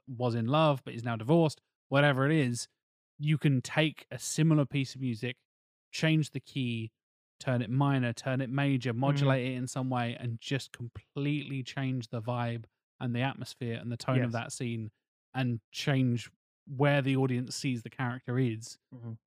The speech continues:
Speaker 1: And, uh, oh, oh, oh,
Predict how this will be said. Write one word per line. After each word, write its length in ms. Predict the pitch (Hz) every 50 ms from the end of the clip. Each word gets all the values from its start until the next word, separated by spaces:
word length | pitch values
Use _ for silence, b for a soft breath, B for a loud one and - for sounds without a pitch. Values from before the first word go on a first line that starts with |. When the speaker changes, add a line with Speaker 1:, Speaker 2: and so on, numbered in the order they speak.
| _ _
Speaker 1:
And, 300 | - 120 117 113 110 104 - _ _ _ _ _ _ _ _ _ _ _ _ -
uh, 120 | - - 139 - _ _ -
oh, 240 | 139 156 156 156 - _ _
oh, 440 | - 123 139 165 190 175 123 117 117 _ _ _ _ _ _ -
oh, 180 | 143 160 165